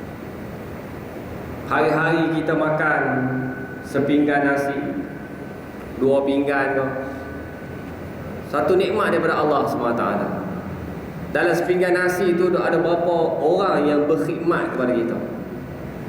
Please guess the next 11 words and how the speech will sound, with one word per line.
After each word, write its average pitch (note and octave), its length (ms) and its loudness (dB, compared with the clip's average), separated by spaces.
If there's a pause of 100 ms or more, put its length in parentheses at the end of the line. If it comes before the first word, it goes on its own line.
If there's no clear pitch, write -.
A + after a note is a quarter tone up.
(500)
Dalam D#3 340 2
pinggan F3 320 2
tu E3+ 80 2
ada E3 240 2
nasi. D#3+ 320 0 (2750)
Nasi C#3+ 400 2
ni D3+ 80 2
ditanam D#3 640 2
oleh D#3 240 4
petani. D3+ 720 0 (640)
Siapa A2+ 160 2